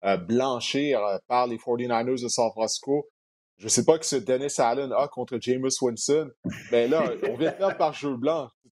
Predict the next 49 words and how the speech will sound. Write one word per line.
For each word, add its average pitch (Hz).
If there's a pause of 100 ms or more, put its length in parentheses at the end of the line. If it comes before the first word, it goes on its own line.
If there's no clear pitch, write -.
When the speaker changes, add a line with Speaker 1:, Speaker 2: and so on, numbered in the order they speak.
(160)
Speaker 1:
peux 151
pas 190
faire 190
jou-, 151
jouer 160
Jameis 147
à 127
la 123
place 147
de 117
Andy 147
Dalton. 143
Bref, 143
ça, 147
c'est 147
sujet 120 (420)
pour 123
une 120
autre 131
conversation. 123 (240)
Écoute, 220
je 143
vais 143
en 151
profiter 185
pour 214
faire 185
la 151
transition 143
à 175
la 139
réaction 151
excessive. 151
Je 135
vais 143
y 156
aller 165
en 185
premier, 143
puis -
c'est 131
là, 160
je 156
vais 139
te 143
demander 127
Speaker 2:
Oui. 110
Speaker 1:
quelle 165
équipe 170